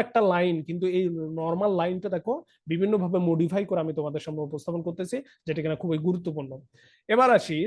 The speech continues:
যে আধুনিক হিসাব বিজ্ঞানের মৌলিক সমীকরণের উপাদান কয়টি? তো যখনই আধুনিক হিসাব বিজ্ঞানের মৌলিক সমীকরণের কথা বলা হবে অথবা আধুনিক হিসাব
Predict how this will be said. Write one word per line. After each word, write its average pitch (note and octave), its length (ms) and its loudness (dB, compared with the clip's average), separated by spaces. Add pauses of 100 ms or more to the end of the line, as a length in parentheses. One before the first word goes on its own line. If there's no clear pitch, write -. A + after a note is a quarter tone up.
(100)
যে G3+ 60 0 (180)
আধুনিক A#3+ 380 0
হিসাব G#3+ 200 0 (100)
বিজ্ঞানের A3 380 0 (120)
মৌলিক G3 360 0 (120)
সমীকরণের F#3+ 680 -2
উপাদান E3 260 0 (120)
কয়টি? G3 360 2 (360)
তো F3 60 -2 (120)
যখনই A#3+ 360 4 (180)
আধুনিক G3+ 300 0 (100)
হিসাব G#3 220 0 (100)
বিজ্ঞানের G3+ 420 0
মৌলিক F#3+ 360 0
সমীকরণের F#3+ 640 0
কথা F#3 240 -4
বলা F3 220 2
হবে F3 220 -2
অথবা F3 180 -4 (100)
আধুনিক F3 340 -4
হিসাব F#3 160 -2